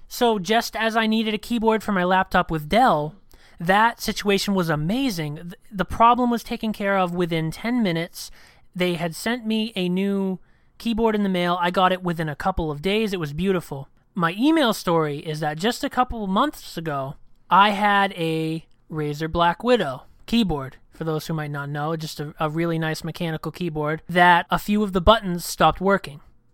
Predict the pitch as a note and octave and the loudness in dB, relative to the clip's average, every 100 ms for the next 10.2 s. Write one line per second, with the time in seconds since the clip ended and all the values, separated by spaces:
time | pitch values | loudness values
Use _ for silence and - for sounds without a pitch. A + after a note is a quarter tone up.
0 | _ F#3+ F3+ D#3+ - A#3 A3+ G#3+ G3 F#3 | _ -2 -2 -2 0 2 4 2 2 2
1 | F#3 E3+ - C#3 - - _ - F3+ G3 | 0 -2 -6 -14 -16 -20 _ 0 4 6
2 | G#3 - G3+ E3 - _ F3+ G3 F#3 G3+ | 4 2 -2 -2 -10 _ 0 2 0 0
3 | A3+ G#3+ E3+ - - - _ - - G3+ | 0 -2 -4 -10 -14 -20 _ -18 -4 0
4 | A3+ B3 B3+ B3+ - D#3+ G3+ - A3 G3+ | 2 2 0 -4 -8 0 0 2 0 0
5 | - - _ - G#3 G#3+ - F#3 - E3 | -4 -18 _ 0 0 -2 2 0 0 -4
6 | D#3 D3 - - G3 F3 - G#3+ - - | -2 -4 -6 -6 -2 -2 2 2 2 -12
7 | - - - F#3 G#3 G#3+ A3 G3 - F#3+ | -16 -10 0 4 4 4 2 0 0 2
8 | F#3+ F#3+ F3+ E3 E3+ G3+ F#3+ G#3 G#3+ A3 | 2 0 0 -2 0 -2 -2 -2 0 -2
9 | A#3+ F3+ F#3+ A3 A#3 A3+ F#3 - - - | -4 -2 0 2 2 0 -4 -8 -4 0
10 | A3+ - | 0 -2